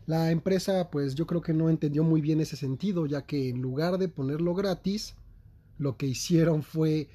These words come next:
anunciar Overwatch dos con un modo historia, pero venderlo. O sea, yo creo que hubiera sido mejor ponerlo gratis y vender skins, que es lo que la mayoría de empresas ha hecho, como Fortnite.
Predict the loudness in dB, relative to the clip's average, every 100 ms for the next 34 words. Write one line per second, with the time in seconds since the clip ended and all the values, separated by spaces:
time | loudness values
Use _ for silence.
0 | -20 -20 -10 0 2 4 2 2 0 2
1 | 2 2 2 2 2 0 -12 -20 -20 -8
2 | 0 4 4 4 2 2 2 4 2 -2
3 | -20 -20 -20 -20 -20 -10 0 2 2 0
4 | -2 -6 -14 -20 -20 -20 -20 -16 -12 -10
5 | -10 -12 -16 -10 -6 -4 -2 -2 -2 -2
6 | -2 -2 0 0 0 -6 -8 -6 -2 2
7 | 2 2 -2 -6 -6 -10 -8 -6 -6 -6
8 | 0 0 0 -4 -20 -20 -20 -20 -20 -20
9 | -14 -6 -4 -4 -4 -4 -2 -2 -2 -4
10 | -4 -4 -6 -8 -4 -4 -2 -4 -4 -6
11 | -4 -2 0 0